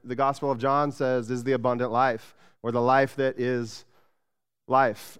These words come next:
And so, you know, we want to, you know, order our lives around this, uh, o-, over the next several weeks and see what might just happen. Like, we,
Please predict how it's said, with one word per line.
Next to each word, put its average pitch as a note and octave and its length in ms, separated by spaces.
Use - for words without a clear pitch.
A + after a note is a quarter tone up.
And B2 280
so, C3 540
you C#3 100
know, B2+ 420
we D3 240
want E3 320
to, D3 440
you C#3 60
know, B2+ 160
order D#3 280
our D3 140
lives C#3 380
around C3 480
this, A2 420
uh, A#2 40
o-, A#2+ 300
over C3 260
the B2+ 100
next B2+ 180
several B2 200
weeks B2+ 200
and A2 100
see C3+ 320
what B2 160
might B2 220
just A#2 180
happen. B2 380
Like, A#2 140
we, D3 220